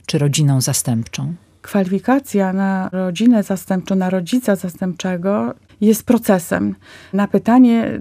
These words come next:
Speaker 2: tak sformułowane odpowiedzieć nie mogę, ponieważ to zależy od tego całego procesu, przebiegu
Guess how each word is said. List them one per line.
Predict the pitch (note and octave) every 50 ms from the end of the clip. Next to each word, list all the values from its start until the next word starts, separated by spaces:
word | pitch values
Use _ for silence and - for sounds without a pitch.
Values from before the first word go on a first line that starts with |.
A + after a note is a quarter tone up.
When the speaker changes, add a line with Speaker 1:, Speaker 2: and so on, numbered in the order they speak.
| G#3 - -
Speaker 2:
tak | A#3 A3+ A3 -
sformułowane | - - - A3 G#3 G#3 G#3 G#3 G3+ G3+ A3 A#3 A#3+
odpowiedzieć | A3+ A3+ - - G#3+ G3+ G3+ G3 - -
nie | G#3+ G3
mogę, | F#3+ F#3 F#3 E3 - F#3 G3+ A3+ -
ponieważ | C4+ C#4 B3+ G#3 G3 F#3+ G#3+ B3 C4 -
to | - - A#3 A3+ A#3 C4+ - -
zależy | - - B3 A3+ G3 G3 G3+ G3 A#3 C4
od | - - -
tego | - A#3 G#3 A3
całego | G#3+ - A3+ A3+ A#3 A3 G3+ G#3+
procesu, | - - G#3+ G#3 - - G#3 F#3+ F3+ E3+ - - G3 A3 B3+ -
przebiegu | - - A3+ G#3 F#3 A3 G3+ F#3+ F3 F3+ F#3+ A3 B3+